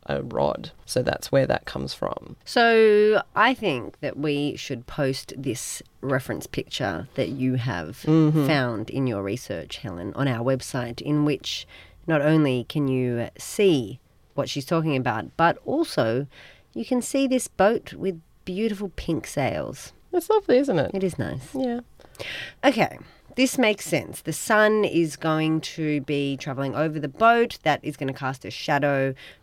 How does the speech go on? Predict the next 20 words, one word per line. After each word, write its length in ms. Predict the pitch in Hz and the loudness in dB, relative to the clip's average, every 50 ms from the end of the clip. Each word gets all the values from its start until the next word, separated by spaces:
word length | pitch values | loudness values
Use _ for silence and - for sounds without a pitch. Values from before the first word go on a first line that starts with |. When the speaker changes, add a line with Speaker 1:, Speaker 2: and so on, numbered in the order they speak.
| _ - | _ -14
Speaker 2:
You're 120 | - 127 | -8 -6
gonna 160 | 127 135 131 127 | -2 -2 0 0
know 320 | 131 131 120 120 123 120 | 0 0 0 -2 -4 -4
when 180 | 113 113 110 110 | -6 -6 -6 -6
the, 80 | 117 - _ - | -8 -10 _ -8
when 200 | - 123 117 113 | -6 -4 -2 -2
the 80 | 117 127 | -4 -4
sun 260 | - - 117 107 107 | -4 -4 -4 -4 -4
is 120 | 110 - - - | -6 -8 -8 0
over 260 | - 147 147 139 131 | 2 4 4 4 4
the 120 | 131 - 101 | 0 -2 -2
yard's 240 | 101 92 90 - 110 | -4 -4 -4 -4 -6
arm 160 | 95 87 - | -6 -6 -8
'cause 140 | - - - | -10 -10 -10
the 80 | - | -8
shadow 320 | 101 - - 92 - - 76 | -6 -6 -4 -6 -6 -6 -8
is 160 | 78 - - - - _ | -10 -10 -14 -18 -18 _
presumably 380 | - 131 - 120 120 113 120 117 | -14 -8 -6 -6 -6 -6 -6 -8
gonna 120 | 120 120 | -8 -6
move 480 | 123 117 101 98 95 80 78 - - - | -6 -6 -6 -6 -8 -8 -10 -14 -16 -20